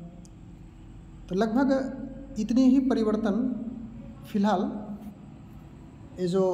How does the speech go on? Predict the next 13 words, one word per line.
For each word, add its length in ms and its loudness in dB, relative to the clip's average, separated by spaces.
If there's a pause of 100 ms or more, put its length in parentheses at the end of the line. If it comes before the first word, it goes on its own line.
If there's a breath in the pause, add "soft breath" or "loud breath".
(440)
नए 320 4 (100)
update 460 0
का 200 -2 (960)
ई 60 -2
शिक्षा 360 -4
कोश 320 -2
ऐप 220 -2
आया 220 4
है 180 -2 (240)
देखने 280 -4
को 160 -4
मिला 280 2
है। 200 -4